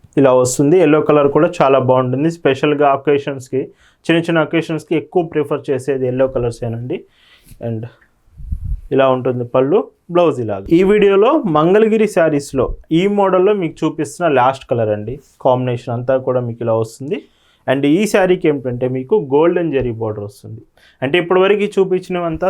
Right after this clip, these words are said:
సిల్వర్ జరీ చూపించాను కదా, మీకు ఈ శారీ మాత్రం గోల్డెన్ జరీ బోర్డర్ వస్తుంది. మీకు నచ్చాయి గోల్డెన్ జరీ బోర్డర్‌లో కూడా అనుకుంటే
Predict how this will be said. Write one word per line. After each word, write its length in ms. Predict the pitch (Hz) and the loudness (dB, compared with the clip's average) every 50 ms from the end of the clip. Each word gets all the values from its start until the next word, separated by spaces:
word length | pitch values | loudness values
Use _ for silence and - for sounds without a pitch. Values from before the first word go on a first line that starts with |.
| 190 - | -4 -2
సిల్వర్ 280 | - 165 160 170 175 170 151 | -2 -2 0 0 0 0 0
జరీ 180 | 160 160 151 143 123 - | -2 -2 -2 -4 -6 -10
చూపించాను 420 | 131 113 123 113 - 127 117 117 110 110 | -10 -10 -10 -10 -8 -8 -10 -6 -6 -4
కదా, 140 | 113 139 175 202 180 160 | -4 -2 -4 -4 -2 -2
మీకు 220 | 180 196 190 - 202 139 156 185 | -2 -2 0 -2 -2 -2 -2 -6
ఈ 20 | 208 202 - | -8 -4 -2
శారీ 220 | 208 185 175 170 170 160 | -2 0 0 -2 -2 -4
మాత్రం 240 | 156 151 190 208 196 160 135 | -4 -4 -4 -6 -6 -2 0
గోల్డెన్ 340 | 143 151 156 160 170 170 156 139 | 2 2 2 2 0 -2 -2 -4
జరీ 160 | 135 123 123 113 113 | -4 -4 -4 -4 -6
బోర్డర్ 220 | 110 107 107 113 110 | -6 -6 -6 -8 -10
వస్తుంది. 340 | 110 - - 120 117 139 180 - - _ _ _ _ _ _ _ - 165 | -10 -12 -14 -12 -10 -10 -10 -10 -12 _ _ _ _ _ _ _ -2 -2
మీకు 220 | 180 180 180 190 185 180 165 - 143 | -2 2 2 2 2 2 0 -2 -4
నచ్చాయి 400 | 143 143 - - 202 196 196 185 160 156 | -6 -4 -2 0 2 2 2 2 2 2
గోల్డెన్ 340 | 165 165 160 165 175 170 165 160 | 2 2 2 2 0 0 -2 -2
జరీ 140 | 156 156 147 147 | -2 -4 -6 -6
బోర్డర్‌లో 340 | 147 143 139 139 139 135 131 131 | -6 -6 -6 -6 -8 -8 -8 -6
కూడా 140 | 139 135 131 | -6 -6 -6
అనుకుంటే 380 | 127 123 127 127 131 131 175 | -6 -8 -10 -12 -10 -10 -10